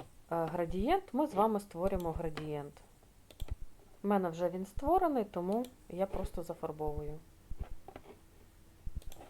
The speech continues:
Обираю інструмент виділення і зафарбовую свою другу частину. Ось так.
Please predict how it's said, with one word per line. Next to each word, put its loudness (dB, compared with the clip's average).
Обираю 0
інструмент -4
виділення 0
і 2
зафарбовую 2
свою -4
другу 0
частину. -2
Ось -12
так. -12